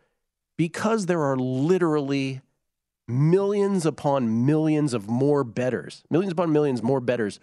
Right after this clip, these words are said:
betting these things now with legalization in thirty states plus the D-, plus D C. It's a Christmas tree like we've never seen before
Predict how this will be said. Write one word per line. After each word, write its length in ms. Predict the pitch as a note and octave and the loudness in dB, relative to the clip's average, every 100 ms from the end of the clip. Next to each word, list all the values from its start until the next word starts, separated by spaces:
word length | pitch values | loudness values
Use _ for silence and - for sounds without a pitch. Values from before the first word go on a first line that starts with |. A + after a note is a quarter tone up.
| _ | _
betting 420 | A2+ A2+ D3 B2 | -6 -2 0 0
these 200 | G#2+ F2+ | -2 -6
things 300 | - E2+ D#2 | -10 -10 -10
now 240 | - C#2+ F2+ - - | -12 -12 -14 -16 -10
with 280 | - A2+ - - _ | -8 -8 -10 -20 _
legalization 760 | - D#3 C#3+ C3 A#2+ B2+ - G#2+ | -2 -2 0 -2 -2 -2 -2 -2
in 120 | G#2+ A2 - | -4 -6 -12
thirty 320 | A#2 D#3+ C3 | -4 -2 -2
states 460 | A#2 - D#2+ F2 - _ | -4 -8 -10 -10 -18 _
plus 160 | C3 A#2+ | -6 -6
the 60 | |
D-, 260 | G#2 A2+ A2 - | -8 -8 -8 -4
plus 140 | C#3 | -6
D 140 | - G#2+ | -4 -8
C. 320 | - D#2+ D#2 _ _ _ _ _ _ _ _ _ _ _ _ _ _ | -8 -12 -14 _ _ _ _ _ _ _ _ _ _ _ _ _ _
It's 180 | G3 - | -2 0
a 80 | E3 | -2
Christmas 680 | - - B3+ - D#3 B2 | -4 -2 -2 0 -2 -2
tree 520 | - - G2 D2 F2 - _ - | -6 -6 -6 -8 -12 -16 _ -6
like 240 | C3+ D3 | -2 0
we've 160 | E3 C#3+ | 0 2
never 240 | D#3+ D#3 | 0 0
seen 260 | C#3+ D3+ D#3 | -2 0 0
before 400 | B2+ - A2 A2+ | 0 -2 -2 -2